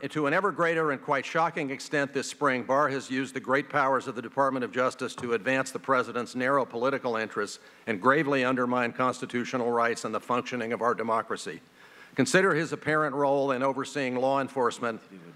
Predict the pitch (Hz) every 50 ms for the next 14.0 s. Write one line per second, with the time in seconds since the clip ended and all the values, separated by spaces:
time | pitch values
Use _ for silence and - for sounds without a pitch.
0 | - - 123 131 123 120 - 135 123 120 120 120 113 98 113 135 135 131 123 131
1 | 131 135 135 123 107 127 127 104 120 120 120 123 131 135 123 120 120 123 127 127
2 | 113 - - 131 127 - - 117 107 143 131 131 127 120 - 120 120 107 - -
3 | 120 107 117 117 117 113 - 123 113 113 107 - - 135 139 123 95 76 - -
4 | - - - - - - - _ _ - - - - - - 123 127 123 127 -
5 | - 170 180 180 170 151 135 - - 160 151 151 143 135 123 - 135 139 143 147
6 | 143 - 143 123 - - 135 127 131 127 127 131 127 120 - - - 139 139 143
7 | 135 123 120 107 113 101 120 117 117 123 131 139 135 131 123 107 123 117 120 131
8 | 131 131 123 123 127 123 123 123 120 117 113 127 139 135 131 117 110 113 113 113
9 | 110 104 - 123 123 127 123 - 131 135 113 120 113 - - 120 127 123 - 135
10 | 120 110 113 107 117 123 123 120 117 107 117 120 120 101 104 95 - - - 127
11 | 135 123 110 - - - - - - - - - - 131 107 120 113 - - 135
12 | 131 135 127 101 117 113 - - 131 123 127 123 - - 131 113 101 120 117 123
13 | 123 - - 120 113 107 101 113 98 101 - - 131 131 120 - 120 90 76 73